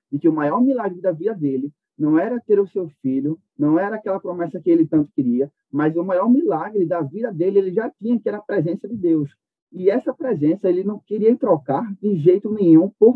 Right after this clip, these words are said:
nada. Aquilo tá em primeiro lugar. Aquilo, de fato, era o essencial. Então, aqui vemos a história de dois homens que abriram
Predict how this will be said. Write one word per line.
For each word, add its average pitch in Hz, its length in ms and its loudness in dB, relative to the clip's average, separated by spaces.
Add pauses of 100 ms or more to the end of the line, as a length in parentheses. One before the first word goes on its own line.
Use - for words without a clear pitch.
nada. 170 400 2 (200)
Aquilo 208 480 -4
tá 214 120 -6
em 202 60 -6
primeiro 170 400 0
lugar. 175 320 -4 (300)
Aquilo, 226 500 -4
de 180 120 -6
fato, 170 540 -6
era 185 160 0
o 202 60 0
essencial. 175 720 -2 (680)
Então, 151 200 -4
aqui 170 340 -4
vemos 165 300 -4
a 170 80 0
história 165 400 0
de 151 100 0
dois 165 300 -2
homens 131 400 -2
que 156 100 0
abriram 156 580 -2